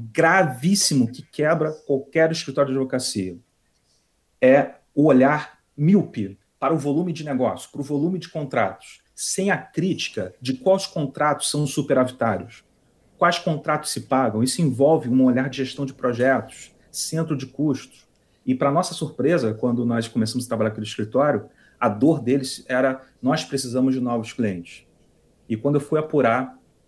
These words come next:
junto com a equipe, analisar todos os contratos, nós chegamos à conclusão que o que eles precisavam era colocar, encerrar os contratos deficitários e gerar novos negócios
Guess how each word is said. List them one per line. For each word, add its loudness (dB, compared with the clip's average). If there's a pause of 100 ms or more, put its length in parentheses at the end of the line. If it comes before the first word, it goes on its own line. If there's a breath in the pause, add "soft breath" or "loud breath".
(320)
junto -6
com 0
a 2
equipe, -4
analisar 0
todos -6
os -16
contratos, -4
nós -6
chegamos -4
à 0
conclusão -2 (260 soft breath)
que -8
o -6
que -2
eles -4
precisavam -2 (380)
era 2 (640)
colocar, 0
encerrar 2
os -4
contratos -4
deficitários -8 (640)
e -6
gerar -2
novos -2
negócios -4